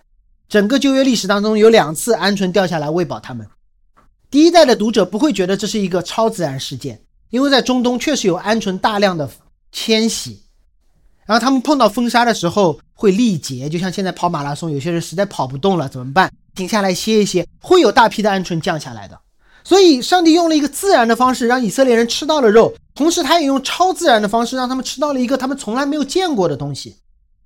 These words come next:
就好像一个父亲把孩子带出来，孩子说：“不想，不想跟你走了，你要害死我了，我要回去。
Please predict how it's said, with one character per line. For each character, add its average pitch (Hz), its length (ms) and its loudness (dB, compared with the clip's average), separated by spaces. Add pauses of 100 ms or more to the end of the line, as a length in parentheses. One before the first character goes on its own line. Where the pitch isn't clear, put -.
(120)
就 359 140 2
好 294 140 2
像 311 120 2
一 320 60 0
个 330 80 2
父 349 180 0
亲 311 140 2
把 262 100 2
孩 240 280 0
子 294 100 -4
带 311 220 6
出 262 160 -2
来， 240 80 0
孩 285 120 -6
子 311 120 -4
说 330 140 0
：“不 381 140 -4
想， 220 360 0 (180)
不 339 80 -2
想 311 160 2
跟 262 140 -2
你 277 100 2
走 190 160 0
了， 165 180 0 (200)
你 240 80 -2
要 285 80 4
害 349 200 2
死 - 140 -2
我 196 140 4
了， 151 180 -2 (300)
我 233 100 2
要 285 80 2
回 196 180 2
去。 214 320 -2